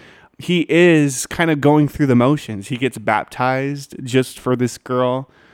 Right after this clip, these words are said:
until one day he gets into a serious car accident, and he actually sees a vision of Mary, our Blessed Mother. And that's when things start to turn around, and afterwards he feels called to the Catholic priesthood.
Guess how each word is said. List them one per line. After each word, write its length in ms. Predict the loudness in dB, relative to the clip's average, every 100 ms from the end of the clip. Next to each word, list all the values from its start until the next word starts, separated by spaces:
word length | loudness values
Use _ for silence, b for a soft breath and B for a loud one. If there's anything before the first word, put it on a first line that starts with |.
| b b b 2
until 640 | 2 2 4 6 6 4 2
one 240 | 0 2
day 180 | 2 2
he 120 | 0
gets 220 | -2 -2
into 180 | 0 0
a 60 | 0
serious 460 | 2 4 4 0
car 400 | -6 0 2 4
accident, 600 | 2 -2 -6 -4 -2 -4
and 580 | 0 2 4 2 0 -4 b b b b b _
he 180 | 0 2
actually 540 | 2 0 -2 0 2 2
sees 260 | 2 2
a 60 | 2
vision 380 | 4 4 6 4
of 120 | 4
Mary, 680 | 2 4 2 -2 -8 -20 b b b b b
our 80 | -4
Blessed 440 | 2 2 2 2
Mother. 600 | 4 4 2 -2 -12 -18 -20 _ _ 0
And 100 | 0
that's 180 | 2
when 220 | 4 4 4
things 300 | 6 4 4
start 240 | 0 0
to 80 | -2
turn 260 | 0 2
around, 460 | 2 2 2 2 2
and 100 | 2
afterwards 640 | 2 0 0 2 0 0
he 100 | -2
feels 260 | 2 0 0
called 440 | 0 2 2 0
to 80 | -6
the 100 | -6
Catholic 460 | -4 -4 -4 -12 -6
priesthood. 600 | -4 -4 -6 -12 -14